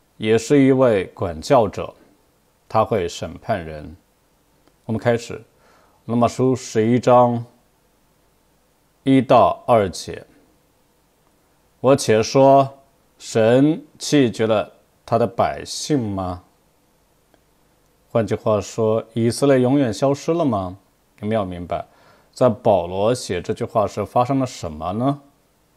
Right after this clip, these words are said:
犹太人不再成国，他们已经被罗马人征服了，甚至耶路撒冷都不属于他们。所以结论是，以色列没有了吗？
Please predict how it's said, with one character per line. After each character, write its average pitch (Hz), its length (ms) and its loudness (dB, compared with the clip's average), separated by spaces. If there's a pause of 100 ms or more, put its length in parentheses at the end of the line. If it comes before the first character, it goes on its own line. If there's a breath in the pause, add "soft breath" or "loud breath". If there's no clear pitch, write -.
(420)
犹 104 240 -2
太 131 240 2
人 92 640 -4 (1080)
不 117 100 -2
再 104 400 0
成 98 260 -10
国， 90 420 -2 (140)
他 120 140 -4
们 123 100 -2
已 110 40 -4
经 110 220 -6
被 107 140 -2
罗 95 200 -2
马 117 160 2
人 90 200 -4
征 147 240 -4
服 - 140 -12
了， 73 220 -8 (1900)
甚 147 160 -2
至 143 120 6
耶 165 120 4
路 170 160 0
撒 - 340 2
冷 90 240 -2
都 - 80 -4
不 98 120 -4
属 - 180 -12
于 82 40 -12
他 82 200 -12
们。 76 160 -18 (1800)
所 113 220 -2
以 101 60 0
结 101 180 -6
论 104 180 -2
是， 90 400 -10 (320)
以 113 240 -4
色 143 160 -6
列 139 140 2
没 123 180 0
有 131 160 2
了 101 80 -4
吗？ 127 300 0